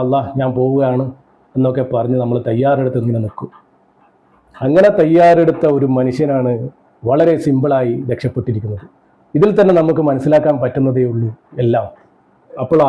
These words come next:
ആര് നമ്മളെ കൊല്ലാൻ വന്നാലും നമ്മൾ മരിക്കാൻ ശ്രമിച്ചാലും പടച്ചറബ് വിളിക്കാതെ നമുക്കൊരിക്കലും അവിടെ പോകാൻ പറ്റില്ല. മരണം നിശ്ചയിക്കുന്നവൻ അല്ലാഹു മാത്രമാണ്.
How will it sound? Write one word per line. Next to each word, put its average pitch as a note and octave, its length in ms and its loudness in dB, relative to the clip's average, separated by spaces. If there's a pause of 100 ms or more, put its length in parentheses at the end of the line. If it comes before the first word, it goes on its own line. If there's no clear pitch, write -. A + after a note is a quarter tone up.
(120)
ആര് D#3 180 2 (100)
നമ്മളെ D3 320 2 (120)
കൊല്ലാൻ C3 320 0 (120)
വന്നാലും A#2 460 -2 (640)
നമ്മൾ D#3 240 2 (140)
മരിക്കാൻ E3 400 4 (120)
ശ്രമിച്ചാലും B2 640 -2 (800)
പടച്ചറബ് F3+ 600 4
വിളിക്കാതെ D3+ 600 2 (140)
നമുക്കൊരിക്കലും B2+ 680 0
അവിടെ A#2 240 -2
പോകാൻ A2+ 260 0
പറ്റില്ല. G#2 260 -8 (840)
മരണം F3+ 380 2
നിശ്ചയിക്കുന്നവൻ B2 640 0 (340)
അല്ലാഹു B2 460 0 (280)
മാത്രമാണ്. A2+ 560 -4